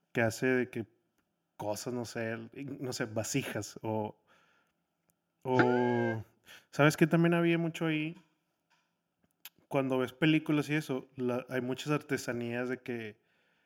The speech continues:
Speaker 1: una her-, como que herre-, herrería ornamental, por así decirlo, de que tienen las espadas, pero estaban bien, bien adornadas o esas cosas. Que eso es lo que me gusta a mí. O sea, yo soy, yo
Speaker 2: Sí.
Speaker 1: digo que soy diseñador, pero en realidad a mí me gusta hacer las cosas que se vean bonitas, por así decirlo,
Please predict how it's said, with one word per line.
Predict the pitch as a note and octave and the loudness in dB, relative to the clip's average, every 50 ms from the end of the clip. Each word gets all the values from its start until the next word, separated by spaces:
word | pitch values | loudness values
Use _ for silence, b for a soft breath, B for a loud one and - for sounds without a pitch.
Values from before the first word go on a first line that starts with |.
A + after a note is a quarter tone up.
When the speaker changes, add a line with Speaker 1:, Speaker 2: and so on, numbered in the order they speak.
| _ _ _ | _ _ _
Speaker 1:
una | - C3 C3 C3+ C#3 | -4 -2 0 2 2
her-, | C#3 C#3 D3 - - | 2 2 -2 -6 -6
como | - C3+ C3 A#2 | -4 -4 -4 -2
que | - C3 B2+ | -2 0 0
herre-, | B2 A2+ A#2+ B2+ C3 - - - - _ - - - | 0 0 0 0 -2 -2 -6 -14 -18 _ -20 -14 -10
herrería | C#3 C3 A#2 A#2+ B2+ B2 A#2+ A2+ A#2+ B2 C3 C3+ C#3 C#3 | -10 -8 -6 -4 -2 -2 -2 0 0 2 4 4 4 4
ornamental, | C#3 C#3 C3+ C3 C3 C3 B2 A#2+ A#2 A2 A2 G#2 - A2 A2 B2 C3 B2+ | 4 2 2 0 -2 -2 -2 -2 -2 -4 -6 -6 -4 -2 -2 -2 -2 -4
por | - B2+ A#2 | -6 -8 -10
así | A2+ G2+ A#2 | -8 -8 -8
decirlo, | A#2+ A#2+ - B2+ B2 B2 C3 D3 D#3 D#3 - _ _ _ _ _ _ _ _ _ _ _ _ _ _ _ _ _ _ - | -8 -6 -6 -6 -6 -6 -6 -6 -8 -10 -14 _ _ _ _ _ _ _ _ _ _ _ _ _ _ _ _ _ _ -10
de | B2 A2 | -8 -6
que | - B2 | -6 -6
tienen | - A#2+ A2 A#2 | -6 -4 -4 -2
las | A#2+ A#2+ | -2 -2
espadas, | C#3 C3+ - - B2+ B2 B2 A#2+ | -4 -2 2 4 4 4 4 2
pero | - - B2 A2+ | 0 -2 -2 -2
estaban | G#2 - - A2 A2 A2 | -4 -4 -4 -2 -2 -2
bien, | A2+ A2+ A2+ | -2 -2 -2
bien | A2+ A#2 A#2 A2+ A#2 A#2+ B2 | -2 -2 -2 -2 -2 -2 -2
adornadas | B2 B2 A#2 A2 A2+ A2 G2+ G2+ G#2 G#2+ G#2 G#2+ G#2 - | 0 0 -2 -2 -4 -6 -6 -8 -6 -6 -8 -8 -10 -12
o | A2 | -14
esas | G2+ G#2 G#2 - | -14 -14 -16 -16
cosas. | - A#2 G#2 G2+ G2+ - _ _ _ _ _ _ _ _ _ _ _ _ _ | -14 -14 -14 -14 -16 -20 _ _ _ _ _ _ _ _ _ _ _ _ _
Que | - - | -10 -10
eso | A2+ - B2+ | -8 -6 -4
es | C3+ | -4
lo | C3+ | -2
que | C3 B2+ | -2 -2
me | B2 B2 | -4 -4
gusta | A#2+ A#2+ A#2 - B2 | -4 -6 -6 -8 -8
a | |
mí. | A#2+ B2+ | -6 -6
O | B2+ A#2+ | -4 -2
sea, | A#2+ B2 | -2 -2
yo | A#2 B2 B2 | 0 0 0
soy, | - - C#3+ C#3 C4 C4 B3 | 2 2 0 0 0 -2 2
yo | C3 C#3+ | 4 6
Speaker 2:
Sí. | C#3 | 6
Speaker 1:
digo | C#3 D3+ E3 D#3+ | 6 6 6 4
que | D#3+ E3 | 2 0
soy | - D#3 D3 | 2 2 2
diseñador, | D3 C#3+ D3 D#3 D3 C3+ C3 C3+ C3 C3 | 2 4 4 2 4 4 4 4 2 4
pero | D3+ C3+ C3 | 2 2 2
en | B2 | 2
realidad | A#2 B2+ B2+ A#2+ A#2 A2+ A#2 A#2+ | 2 0 0 2 2 2 2 2
a | A#2+ | 2
mí | B2+ C3+ C#3 | 2 2 2
me | C#3+ D3 D3 | 2 4 2
gusta | C#3+ C3 C3 B2+ - - - C3+ | 2 2 2 0 -2 -2 -2 -2
hacer | B2 - C3 A#2+ | -2 -2 -4 -6
las | B2 B2 A2+ - | -4 -4 -6 -6
cosas | - - C3+ B2 C3 - - | -8 -6 -6 -6 -6 -8 -8
que | C3+ A#2 | -8 -8
se | - A#2+ | -6 -6
vean | A2+ A2 A2 A2+ | -8 -8 -6 -6
bonitas, | A#2+ A#2+ A#2 A#2 A#2+ A#2 - - G#2+ - | -8 -8 -6 -6 -8 -8 -10 -14 -18 -18
por | _ - G#2 | _ -12 -12
así | G#2 - G#2+ | -12 -10 -10
decirlo, | G#2+ G2+ - - G2+ F#2+ F#2 | -10 -10 -10 -12 -14 -14 -16